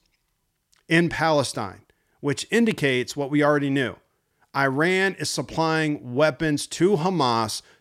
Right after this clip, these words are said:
to target Israel. I also read a news story yesterday morning that revealed that some of the rockets and rifles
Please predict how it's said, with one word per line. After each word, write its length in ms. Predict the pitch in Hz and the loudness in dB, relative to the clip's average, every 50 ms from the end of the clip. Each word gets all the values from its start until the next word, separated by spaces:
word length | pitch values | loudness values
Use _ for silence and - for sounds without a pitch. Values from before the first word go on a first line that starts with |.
| _ | _
to 160 | - - 147 - | -8 -6 -6 -6
target 640 | - - - 156 151 147 143 139 139 139 - _ _ - | -6 -2 2 4 4 4 2 0 -2 -2 -4 _ _ -2
Israel. 520 | 147 151 143 120 110 120 110 95 82 - _ _ _ _ _ _ _ - - | 0 0 0 0 0 -2 -2 -4 -4 -10 _ _ _ _ _ _ _ -8 -2
I 60 | 139 | 2
also 280 | 156 180 185 - 180 160 | 2 2 2 2 0 2
read 160 | 156 160 147 | 2 2 2
a 60 | 143 | 2
news 260 | 135 143 156 160 156 - | 2 2 2 2 0 -2
story 460 | - 160 147 143 139 139 139 143 139 | -2 -2 0 2 2 2 0 0 -2
yesterday 580 | 139 135 143 139 - 143 131 135 131 127 127 | -4 -4 -4 -4 -4 -4 -2 -2 0 0 -2
morning 560 | 131 120 123 131 147 160 156 139 131 123 120 - - _ _ _ | -4 -4 -4 0 0 2 2 2 0 0 -2 -6 -12 _ _ _
that 100 | - 151 | -4 -4
revealed 340 | 143 143 135 135 156 151 135 | -2 -2 -2 0 0 0 0
that 120 | 139 120 - | -2 -6 -6
some 200 | - 175 185 196 | -4 -2 -2 0
of 60 | 170 | 0
the 60 | 156 | 0
rockets 460 | 143 143 147 151 143 - 151 - - | 2 2 2 0 0 -2 -4 -6 -4
and 120 | 131 120 127 | -6 -4 0
rifles 540 | 143 160 156 139 - 131 123 117 - - | 0 0 0 -2 -4 -6 -6 -6 -6 -10